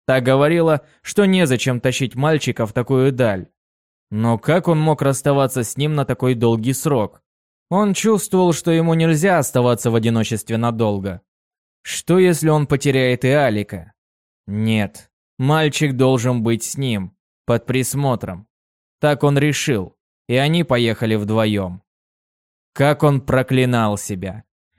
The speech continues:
Если бы не его страх, Алик был бы жив. Об этом Зимин думал целыми сутками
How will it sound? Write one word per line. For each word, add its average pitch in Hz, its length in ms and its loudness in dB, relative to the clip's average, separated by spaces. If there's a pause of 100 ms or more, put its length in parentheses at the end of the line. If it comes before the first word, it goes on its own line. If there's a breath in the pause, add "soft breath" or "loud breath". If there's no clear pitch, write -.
(200)
Если 135 560 0
бы 143 160 2
не 143 160 0
его 143 220 2
страх, 147 500 -2 (100)
Алик 139 320 2
был 139 220 4
бы 131 160 2
жив. 117 580 -2 (880)
Об 143 240 2
этом 151 320 4
Зимин 139 400 2
думал 131 280 2
целыми 120 360 2
сутками 135 720 -2